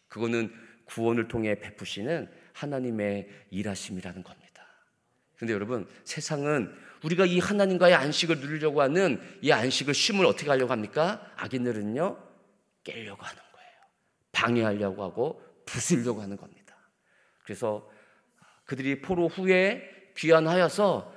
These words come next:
하시는 첫 번째 그들의 일들이 무엇이냐면 성전을 짓는 거죠. 왜요? 그 안식일, 하나님과의 쉼과 거처를 하나님이 거기에 두셨기 때문에 그 성전 짓는 일입니다. 그런데 악인들은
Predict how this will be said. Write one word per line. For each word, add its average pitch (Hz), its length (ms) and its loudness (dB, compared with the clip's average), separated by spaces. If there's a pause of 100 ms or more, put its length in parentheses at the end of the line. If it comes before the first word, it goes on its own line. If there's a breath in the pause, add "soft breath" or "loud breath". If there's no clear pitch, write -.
하시는 196 380 0
첫 202 180 -6
번째 185 440 2 (160 loud breath)
그들의 170 320 10
일들이 143 220 2
무엇이냐면 139 520 0
성전을 180 520 0
짓는 123 260 -4
거죠. - 340 -12
왜요? 110 420 2 (280 loud breath)
그 151 160 4
안식일, 135 840 2
하나님과의 135 460 2
쉼과 135 560 0
거처를 127 480 -4
하나님이 139 280 -4
거기에 147 340 4
두셨기 170 440 2
때문에 208 720 10
그 - 80 -4
성전 185 380 2
짓는 147 300 -4
일입니다. 95 580 -10 (340 soft breath)
그런데 127 460 4 (140)
악인들은 117 640 0